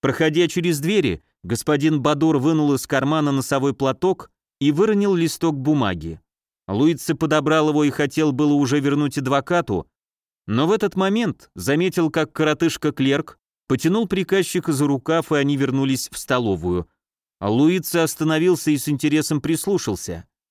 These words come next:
«Вот что», начал господин Маркуан, «нам нужно объясниться и найти общий язык. Похоже, нас тут за дураков держат.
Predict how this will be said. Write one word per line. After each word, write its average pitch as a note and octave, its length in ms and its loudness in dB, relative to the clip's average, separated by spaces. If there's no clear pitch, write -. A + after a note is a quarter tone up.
«Вот C#3+ 260 2
что», F#2+ 420 -4
начал B2 320 -2
господин A#2+ 500 -2
Маркуан, G#2 560 -2
«нам A2 240 0
нужно B2 300 0
объясниться C3+ 600 -2
и C3+ 80 0
найти C3 340 0
общий D#3+ 300 0
язык. A#2 420 -4
Похоже, A#2+ 400 -2
нас C#3+ 240 -2
тут C#3+ 180 -2
за C#3 80 0
дураков C#3+ 480 2
держат. G2 480 -6